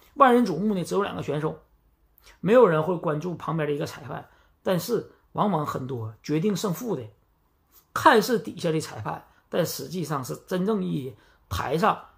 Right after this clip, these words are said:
直接能和两个选手接触的一个裁判，这个裁判是非常非常重要的。如果心放正，那可能是一场非常精彩的比赛，对吧？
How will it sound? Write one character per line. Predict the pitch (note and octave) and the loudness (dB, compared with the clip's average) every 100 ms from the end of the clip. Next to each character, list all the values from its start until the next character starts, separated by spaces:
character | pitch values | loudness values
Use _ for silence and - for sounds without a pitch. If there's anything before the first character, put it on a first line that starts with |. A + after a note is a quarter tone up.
| - | -12
直 | - F#3 | -4 4
接 | G#3 | 4
能 | G3+ F3+ | 4 0
和 | F#3 | 0
两 | F#3 - | 0 -4
个 | |
选 | D#3 E3+ | -2 -2
手 | C#3 | -2
接 | - F3+ | -2 -2
触 | E3+ D3+ | -2 -8
的 | |
一 | C3 | -10
个 | |
裁 | - B2 | -10 -14
判， | C#3+ - _ - - _ - | -16 -18 _ -20 -20 _ 0
这 | B3 | 4
个 | G#3 | 4
裁 | F#3+ C#3+ C#3 | 2 -2 -2
判 | E3 C3+ - | -2 -4 -10
是 | - E3 | -6 -2
非 | G3 G#3 | -2 0
常 | D3 C3+ | 0 -2
非 | D#3 | -4
常 | B2+ B2+ | -4 -6
重 | E3 A#2 | -6 -6
要 | A2 | -10
的。 | G2+ - - - _ _ _ _ _ _ _ _ _ - | -12 -20 -20 -20 _ _ _ _ _ _ _ _ _ -6
如 | E3+ G#3 | 2 4
果 | F3+ | 4
心 | - F#3+ | 2 2
放 | F#3 F#3+ | 2 2
正， | A#3 - - _ - - - | 2 0 -8 _ -20 -20 -6
那 | B3+ | -4
可 | F3+ | -4
能 | D#3 D#3 | -4 -4
是 | G3+ | -4
一 | F#3+ | -2
场 | E3 - - _ - | -2 -4 -16 _ -12
非 | - A#3+ | 0 2
常 | G#3+ | 2
精 | A3 A3 F3+ | 2 0 -2
彩 | D#3 | -4
的 | D3+ | -6
比 | E3 | -8
赛， | D#3 C3+ - | -8 -10 -10
对 | D3 | -12
吧？ | G#2+ | -12